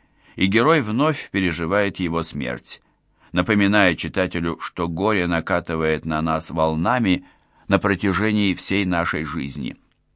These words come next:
В Лондоне, в Ислингтоне, он встречается со своим другом Хьюбертом, который признаётся ему, что занят одним,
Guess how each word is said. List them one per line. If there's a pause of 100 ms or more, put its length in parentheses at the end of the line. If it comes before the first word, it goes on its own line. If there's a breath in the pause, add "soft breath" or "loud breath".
(320 soft breath)
В
Лондоне,
в
Ислингтоне, (480 soft breath)
он
встречается
со
своим
другом (180 soft breath)
Хьюбертом, (520 soft breath)
который
признаётся
ему,
что
занят
одним,